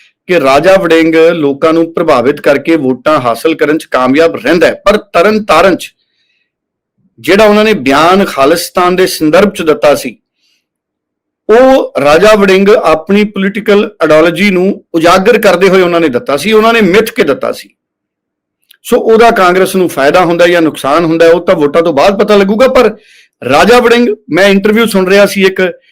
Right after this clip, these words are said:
ਟੈਲੀਵਿਜ਼ਨ ਚੈਨਲ ਤੇ, ਅਹ, ਸੋਢੀ ਸਾਹਿਬ ਨੇ ਜਿਹੜੇ ਪੱਤਰਕਾਰ, ਉਹਨਾਂ ਨਾਲ ਇੰਟਰਵਿਊ ਚੱਲ ਰਹੀ ਸੀ, ਤੇ ਅੰਮ੍ਰਿਤਪਾਲ ਸ-, ਬਾਰੇ ਰਾਜਾ ਵੜਿੰਗ ਨੇ ਦੋ ਵਾਰ ਅੰਮ੍ਰਿਤਪਾਲ ਜੀ ਕਿਹਾ। ਸੋ ਮੈਨੂੰ ਲੱਗਦਾ ਹੈ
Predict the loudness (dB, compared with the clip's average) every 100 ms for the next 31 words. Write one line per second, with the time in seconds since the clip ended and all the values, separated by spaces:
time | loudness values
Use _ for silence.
0 | _ _ 0 0 0 -2 0 0 2 0
1 | 0 -2 -6 _ _ _ _ _ -6 -4
2 | -4 -2 0 0 0 0 2 0 2 0
3 | -2 -8 _ -8 -6 -2 0 2 0 0
4 | -2 0 0 0 0 -2 -4 -2 -2 0
5 | -2 -6 -10 -14 _ _ _ _ -2 0
6 | 0 0 -2 -2 0 2 2 0 -8 -18
7 | _ _ _ -2 0 2 2 0 -6 -6
8 | 0 2 2 2 0 0 0 0 2 0
9 | 0 -2 -2 -4 -2 -2 0 -2 -2 -2
10 | -2 -6 -8 _ _ _ _ _ _ _
11 | _ _ -2 2 2 4 4 2 2